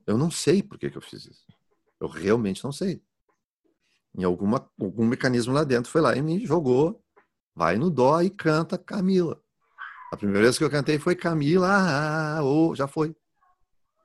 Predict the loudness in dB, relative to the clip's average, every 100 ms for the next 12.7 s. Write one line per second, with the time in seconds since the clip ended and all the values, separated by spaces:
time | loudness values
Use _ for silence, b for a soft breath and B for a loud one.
0 | _ _ _ _ 2 4 4 -2 -12 _
1 | 0 2 2 0 2 2 2 2 0 -2
2 | -2 0 0 -2 -4 -6 -12 -16 _ _
3 | _ _ _ -4 -2 -2 2 0 0 0
4 | 0 0 -2 -4 -8 -10 -8 -6 -6 -4
5 | -4 -6 -2 2 2 2 -2 -6 -6 -6
6 | -4 -4 -4 -8 b b _ -6 -2 -4
7 | -2 -2 0 -2 -4 -2 0 0 0 -2
8 | -6 -8 -10 -8 -10 -12 _ -10 -4 -2
9 | 0 2 0 0 -2 -4 -8 -16 _ _
10 | _ _ _ _ _ _ _ _ _ _
11 | _ _ -14 -12 -8 -2 0 0 -4 -6
12 | -4 -4 -6 -8 -10 -10